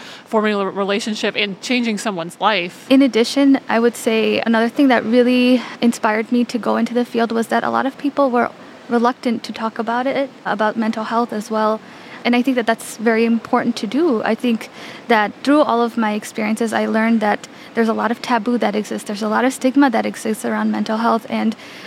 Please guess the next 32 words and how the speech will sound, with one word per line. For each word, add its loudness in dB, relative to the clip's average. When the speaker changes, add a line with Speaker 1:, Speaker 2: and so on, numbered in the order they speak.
Speaker 2:
those 4
one-on-one 2
conversations, 0
when 0
you're 0
really 0
forming 2
that -2
alliance, 0
allows 0
people -6
to -2
get -8
more -2
comfortable -2
and, -4
"Hey, -6
like, -2
yeah, 0
I'm 0
feeling 2
this -2
way, -2
and 0
I 0
really 2
would 2
like -2
help -2
with -2
this." -4
So 0